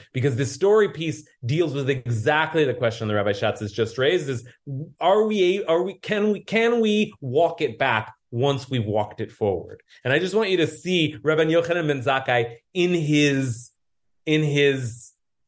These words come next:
full display of his, of his, of his radical,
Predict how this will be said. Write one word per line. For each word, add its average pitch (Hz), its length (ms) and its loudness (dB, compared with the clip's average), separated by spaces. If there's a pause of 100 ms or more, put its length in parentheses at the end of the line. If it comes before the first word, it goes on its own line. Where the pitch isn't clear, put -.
(120)
full 214 480 6
display 143 800 2
of 117 140 0
his, 120 300 0
of 117 200 -4
his, 117 540 0
of 123 140 0
his 110 180 -2
radical, 120 800 2